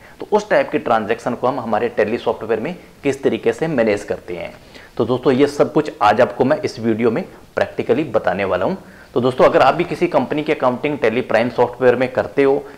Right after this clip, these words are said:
या आप किसी institute से Tally Prime software का कोई course कर रहे हो, तो ये video end तक जरूर देखना। In future ये video आपके बहुत ही काम की रहने वाली है।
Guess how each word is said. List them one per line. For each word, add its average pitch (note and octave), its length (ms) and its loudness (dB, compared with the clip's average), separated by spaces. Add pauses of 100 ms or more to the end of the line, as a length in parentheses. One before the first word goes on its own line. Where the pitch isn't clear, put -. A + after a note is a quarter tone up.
(100)
या C#3 160 6
आप B2+ 300 4
किसी C#3+ 200 -2
institute C3 460 -2
से C#3+ 140 2
Tally C3+ 320 2
Prime A#2 300 0
software A#2+ 380 2
का B2+ 100 2
कोई B2 180 0 (120)
course - 220 4
कर C3+ 160 4
रहे C3+ 120 2
हो, D#3 80 0 (240)
तो C3+ 60 6
ये B2 160 4
video A#2+ 420 2
end A2+ 200 -4
तक - 240 -2
जरूर A#2 220 -2
देखना। A#2+ 400 -2 (220)
In F#3 120 4
future D3+ 300 -2
ये C#3+ 120 4
video B2 320 2
आपके A2+ 260 2
बहुत G#2+ 260 2
ही E3 80 0 (140)
काम G#2 220 4
की F3 140 0
रहने G#2+ 200 2
वाली F#2 260 -4
है। D#2 200 -8